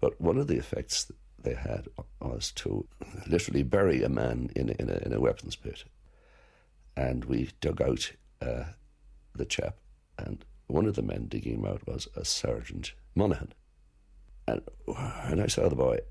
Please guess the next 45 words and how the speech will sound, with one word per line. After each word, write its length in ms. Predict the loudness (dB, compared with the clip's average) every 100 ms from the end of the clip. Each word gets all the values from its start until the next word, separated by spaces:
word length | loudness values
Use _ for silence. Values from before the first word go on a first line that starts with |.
| -12 -16 -18 -12 -2
and 100 | 2
I 40 |
mean 240 | 4 4 4
boy, 360 | 2 0 -2 -10 -20 -20 -4
he 100 | 2
was 160 | 2 0 -6
in, 140 | -6 -2
in 200 | -2 -2 -6
extraordinary 600 | -4 2 4 4 2 -2
shock, 400 | 0 0 -2 -4 -8
that's 140 | -2
all 140 | 0
I 60 | -2
can 200 | -4 -6
say. 280 | -6 -6 -16 _ _ _ _ -20 -20 _ _ _ -8
Uh, 40 | -4
he 440 | -2 -2 -4 -4 -12 -20 _ _ _ _ _ _ _
wasn't 320 | 2 2 2
speaking, 520 | 0 2 0 0 -6 -8
and, 440 | -8 -10 -10 -12 -12 2
oh, 160 | 4 4
you 120 | 2
know 100 | 0
what 100 | -6
I 20 |
mean, 360 | -4 -4 -4 -6
shock, 360 | -4 -4 -4 -10
shock, 380 | -8 -6 -6 -8
shock. 300 | -4 -2 -2
And 100 | -2
he 80 | 0
was 140 | 0
in 80 | -2
a 40 |
badly 440 | 0 0 2 2 2
shocked, 340 | 2 2 0
if 100 | -4
you 80 | -4
just 200 | -4 -6
been 140 | -4
dug 220 | 2 4 6
out 180 | 4
of 60 | 2
a, 120 | -2 -4 -12 -20 -20 -20 -20 -20 -20 -20 -20 _ -14 -8
uh, 200 | -8 -8